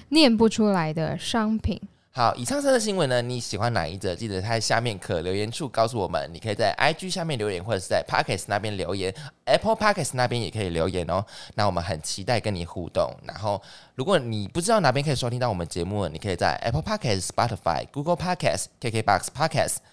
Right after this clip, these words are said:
Speaker 2: 然后还有什么Mister Box 都可以听得到我们的节目，好吗？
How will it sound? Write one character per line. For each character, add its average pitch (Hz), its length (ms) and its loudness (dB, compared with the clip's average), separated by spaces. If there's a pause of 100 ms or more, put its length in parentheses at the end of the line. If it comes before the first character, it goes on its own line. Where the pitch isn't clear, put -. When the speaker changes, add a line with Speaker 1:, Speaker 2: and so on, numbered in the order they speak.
(280)
Speaker 2:
然 104 140 -8
后 123 80 -2
还 110 140 -2
有 107 40 -2
什 101 120 -4
么 69 120 -6 (440)
Mister 185 280 2
Box 165 420 4 (280)
都 151 140 6
可 185 120 2
以 87 80 0
听 104 140 -6
得 90 80 0
到 101 160 4
我 82 80 2
们 78 140 -6
的 73 40 -12
节 71 160 -8
目， 87 140 -8
好 71 160 -6
吗？ 87 140 0